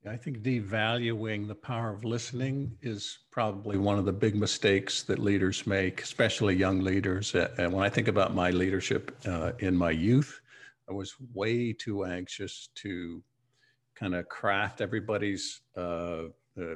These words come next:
attitudes around what I wanted them to be. I was way too eager to, I was in convince mode. My job is to convince you that I'm right. And, uh, you know, that's a, that's just a huge,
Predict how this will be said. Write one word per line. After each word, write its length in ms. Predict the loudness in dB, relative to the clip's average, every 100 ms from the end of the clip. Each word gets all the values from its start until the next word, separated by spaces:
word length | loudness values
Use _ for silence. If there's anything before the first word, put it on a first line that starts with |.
| -4
attitudes 720 | 0 0 0 -2 -4 -4 -6
around 440 | -4 -2 0 -2 -2
what 200 | -4 -2
I 200 | 0 0
wanted 380 | 0 0 -2
them 160 | -2 -4
to 100 | -4
be. 440 | -4 -4 -4 -6 -8
I 60 | -12
was 280 | -12 -14 -14
way 380 | -8 0 2 0
too 260 | -2 -4 -4
eager 380 | -4 -6 -6 -8
to, 320 | -6 -6 -6 -8 -2
I 80 | 0
was 200 | 2 2
in 180 | 2
convince 680 | 2 0 0 2 2 0 -4
mode. 380 | -6 -6 -8 -12 -8
My 260 | 0 0 2
job 360 | 0 0 0
is 140 | -4 -6
to 100 | -6
convince 580 | -4 0 4 4 2 -2
you 440 | 0 0 -2 -6 -8
that 180 | -6
I'm 320 | -4 -4 -2 -2
right. 460 | -2 -2 -12 -20 _ _ _ _ -20 -20 _ _ -6 -6
And, 180 | -6
uh, 100 | -6 -8 -6
you 140 | -2
know, 100 | 0
that's 300 | 2 2 2
a, 220 | 2 2 2
that's 280 | 0 0 -2
just 300 | -4 -2 0
a 160 | 0
huge, 540 | -2 0 2 0 -6